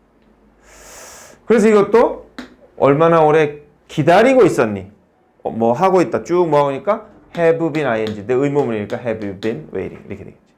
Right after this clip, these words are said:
그 다음에 이것도 두 시간 동안이니까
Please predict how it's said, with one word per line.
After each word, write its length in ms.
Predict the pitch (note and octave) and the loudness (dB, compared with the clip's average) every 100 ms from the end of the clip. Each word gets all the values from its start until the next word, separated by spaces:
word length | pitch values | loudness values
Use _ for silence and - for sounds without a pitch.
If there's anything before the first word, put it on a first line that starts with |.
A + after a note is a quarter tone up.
| _ _ _ _ _ _ _ _ _ _ _ _ - - _ _ _ _ | _ _ _ _ _ _ _ _ _ _ _ _ -20 -20 _ _ _ _
그 100 | E3+ | 2
다음에 240 | F#3+ E3+ | 2 4
이것도 440 | F#3 F#3 G3 F#3 | 2 2 0 0
두 280 | - D#3+ G3+ | 0 0 0
시간 360 | A3+ B3 C4 A3+ | 0 0 0 2
동안이니까 760 | G3 D#3 B2+ A2+ D#3 F#3+ A#3 | 0 0 -2 -4 -4 -4 -6